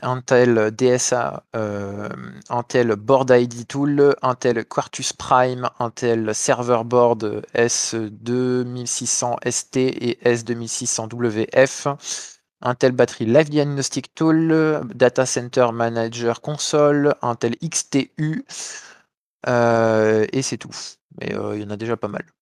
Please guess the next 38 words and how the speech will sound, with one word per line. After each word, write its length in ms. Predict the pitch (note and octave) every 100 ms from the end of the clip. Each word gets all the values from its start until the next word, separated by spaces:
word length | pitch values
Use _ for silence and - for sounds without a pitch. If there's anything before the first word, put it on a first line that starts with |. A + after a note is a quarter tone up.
| _ _ - - - _ _ _ _ B2
Euh, 800 | B2+ B2 B2 A#2+ A#2 A#2 A#2 A2+ -
ensuite, 800 | D#3 D3+ - C#3 B2 _ - A2+ G#2 G#2 - _ _ _ _ _ _ _ _ _ _ -
hop, 440 | B2 B2+ _ C3 C3 C3 - _ _ _ _ -
on 240 | C3+ C3+ B2+
a 260 | B2 A#2+
de 140 | B2 E3
la 140 | C#3+
vulnérabilité 580 | C#3 C3+ B2 B2 C3+ B2+
chez 200 | - A2+
V 160 | C3
M 200 | D3+ B2+
ware. 580 | A#2+ A#2 A#2+ A#2+ B2 A#2
Donc, 360 | A2+ B2+ - B2+
euh, 120 | A#2+
une 140 | D#3+ E3+
mise 180 | E3 D3+
à 80 |
jour, 400 | C#3 D3 D3 B2
euh, 80 | B2
de 120 | A#2+
Security 540 | C#3 D3 - C#3+ B2+ C#3+
Advisory 480 | B2+ B2+ B2 C3 B2+
pour, 320 | C3 G#2+ A2
euh, 100 | A2
V 120 | B2
M 160 | A#2+ B2
ware. 280 | C3 C3 B2+
Donc, 200 | A2+ A2
la 80 |
première 240 | - C3+ C3
version 300 | B2 - C#3
avait 100 | A#2
été 140 | -
publiée 600 | A#2 - A#2+ A#2 B2 B2+ B2+
le 160 | A2+
deux 160 | A2+ C3
mille 240 | C3 B2+
vingt, 400 | A#2+ C3 C3 B2